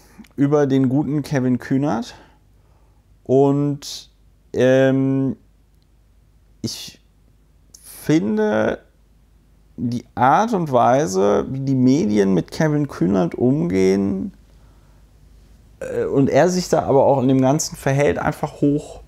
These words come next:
hochinteressant. Und, äh,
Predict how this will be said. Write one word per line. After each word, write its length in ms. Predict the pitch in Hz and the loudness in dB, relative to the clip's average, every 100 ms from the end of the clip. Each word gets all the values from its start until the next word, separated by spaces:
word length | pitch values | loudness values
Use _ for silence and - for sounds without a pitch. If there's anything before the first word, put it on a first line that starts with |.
| - - - - - - - - - - - - | -20 -20 -20 -20 -20 -20 -20 -20 -20 -20 -20 -4
hochinteressant. 1300 | 147 147 - 131 139 - 131 - 117 110 104 107 107 | -2 -2 -2 0 0 -2 -6 -2 0 0 -2 -6 -4
Und, 400 | 117 120 113 - | 2 2 2 -2
äh, 380 | 107 120 120 | 2 4 4